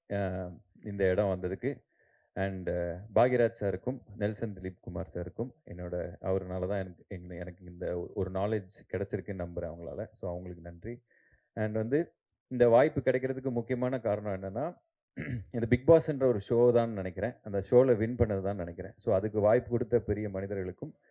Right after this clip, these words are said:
அதுல எனக்கு ஓட்டு போட்டு ஜெயிக்க வச்ச அந்த மக்களுக்கு தான் இது சேருமே தவிர, அ, அ, நான் நல்லா நடிப்பேன், அது இது யாருக்குமே தெரியாது. So இது வந்ததுக்கு சோல் ரீசன் வந்து பிக் பாஸ்ன்ற ஷோ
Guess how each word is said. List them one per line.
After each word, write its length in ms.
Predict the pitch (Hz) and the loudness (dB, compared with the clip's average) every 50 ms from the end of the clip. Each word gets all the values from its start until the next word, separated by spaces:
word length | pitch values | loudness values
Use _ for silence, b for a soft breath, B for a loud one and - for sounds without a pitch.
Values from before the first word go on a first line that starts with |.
| b b b b b b | b b b b b b
அதுல 280 | - 104 110 110 113 | 2 2 4 4 2
எனக்கு 220 | 113 107 107 95 101 | 2 2 0 2 4
ஓட்டு 260 | 110 123 127 117 110 | 4 4 4 4 2
போட்டு 180 | 117 117 110 | 2 0 0
ஜெயிக்க 260 | 98 98 107 104 98 101 | 0 0 0 0 0 0
வச்ச 420 | 98 98 95 - - 156 170 160 _ _ _ _ _ _ _ _ | -2 -2 -2 0 -2 -2 -2 -4 _ _ _ _ _ _ _ _
அந்த 320 | - 107 107 107 110 110 | -2 -2 -2 2 2 2
மக்களுக்கு 460 | 101 101 107 107 - - 143 135 120 123 | 4 4 0 0 0 -2 -2 0 0 0
தான் 340 | 123 131 123 123 113 104 | 0 2 2 2 0 0
இது 240 | 98 95 95 95 92 - | -2 -2 -2 -4 -4 -2
சேருமே 340 | - 101 98 98 98 95 95 | 0 0 0 0 -2 -4 -4
தவிர, 380 | 90 90 90 95 123 143 131 - - | -2 -2 0 2 2 0 0 -2 -2
அ, 320 | 113 104 98 92 92 92 90 87 85 82 - - 110 107 | 0 0 2 0 0 -2 -6 -8 -14 -18 -18 -16 -10 -6
அ, 320 | 95 95 92 - - - _ - 64 - | -4 -4 -4 -6 -8 -12 _ -14 -12 -8
நான் 300 | - 98 101 101 104 101 98 | -4 -2 -2 -2 -2 -2 -2
நல்லா 220 | 101 101 107 117 | -2 0 2 2
நடிப்பேன், 440 | 113 107 101 110 110 - 110 107 107 | 0 0 0 -2 -2 -2 -2 0 0
அது 200 | 101 98 98 104 | 0 -2 -2 -2
இது 180 | 101 95 101 101 | -2 -2 -2 -2
யாருக்குமே 440 | 95 95 98 95 95 _ 101 98 | 0 -2 -2 -4 -6 _ -10 -10
தெரியாது. 440 | 95 - 95 90 92 92 90 104 104 | -6 -6 -6 -4 -4 -4 -4 -4 -6
So 160 | - - 107 | -2 0 0
இது 280 | 98 101 101 95 95 - - 101 | 0 0 -2 -4 -8 -6 -4 -4
வந்ததுக்கு 460 | 98 107 110 123 123 123 117 117 104 - | -4 -2 -2 -2 -2 0 -2 -4 -4 0
சோல் 220 | 117 113 127 135 123 | 4 6 6 6 4
ரீசன் 300 | 120 113 110 101 - 113 | 2 -2 -4 -6 -6 -6
வந்து 360 | 104 90 90 95 110 123 120 | -6 -6 -4 -4 -4 -4 -2
பிக் 180 | 98 101 92 90 95 | -4 -6 -8 -2 -2
பாஸ்ன்ற 460 | 110 107 104 - 113 98 - 98 95 90 - | -2 -2 0 -2 -8 -6 -4 -6 -8 -4 -2
ஷோ 220 | - 113 123 131 | 0 0 0 0